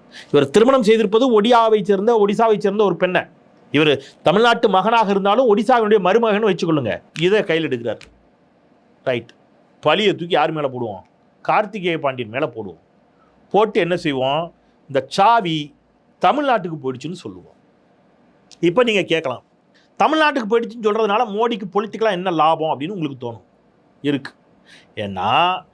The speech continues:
தமிழ்நாட்டுல இங்க இருக்கக்கூடிய திராவிட முன்னேற்ற கழக அரசின் மீது இவர்கள் தொடர்ந்து ஒரு பிம்பத்தை ஏற்படுத்தி வச்சிருக்காங்க. என்ன பிம்பம்?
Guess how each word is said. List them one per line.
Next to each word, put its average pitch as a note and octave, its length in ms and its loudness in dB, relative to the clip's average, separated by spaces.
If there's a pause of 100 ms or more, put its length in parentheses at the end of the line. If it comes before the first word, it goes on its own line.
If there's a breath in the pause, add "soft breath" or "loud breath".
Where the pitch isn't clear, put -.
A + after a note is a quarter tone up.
(420 soft breath)
தமிழ்நாட்டுல F3 1000 0 (360)
இங்க A3+ 280 0
இருக்கக்கூடிய B3 440 -2
திராவிட G3+ 380 2
முன்னேற்ற A3 380 -4
கழக F#3 260 -2
அரசின் F#3+ 340 -4
மீது F3 220 -4
இவர்கள் G3+ 360 -4
தொடர்ந்து A#3 460 -2
ஒரு F#3+ 160 2
பிம்பத்தை G#3 340 -2
ஏற்படுத்தி E3+ 380 -2
வச்சிருக்காங்க. A#2+ 440 -8
என்ன G#3+ 240 -2
பிம்பம்? F3 460 -2